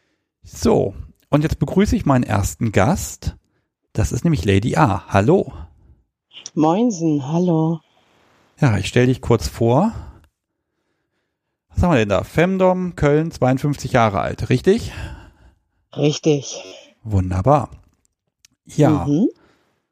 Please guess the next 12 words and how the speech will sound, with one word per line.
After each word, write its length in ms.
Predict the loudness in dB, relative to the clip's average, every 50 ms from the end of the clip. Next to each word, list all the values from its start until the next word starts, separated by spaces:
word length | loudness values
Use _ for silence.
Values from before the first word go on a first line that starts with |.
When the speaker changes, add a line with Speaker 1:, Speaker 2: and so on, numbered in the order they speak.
| _ _ _ _ _ _ _ _ _ _ _ _ _ _ _
Speaker 1:
Und, 400 | _ 0 2 2 2 0 0 0
ähm, 340 | 0 0 0 0 -2 -6 -4 -2
ja, 180 | 0 0 0 0
magst 320 | 0 -2 -2 -2 -2 -6
du 40 | -2
dich 200 | -2 -2 0 0
noch 80 | 0 2
ein 100 | 2 0
bisschen 220 | 0 0 0 2 2
mehr 180 | 2 2 0
vorstellen 880 | -2 0 2 2 2 2 -2 -4 -2 0 2 2 2 2 0 0 -2 -4
oder 640 | -2 0 2 2 4 4 2 2 2 0 -2 -6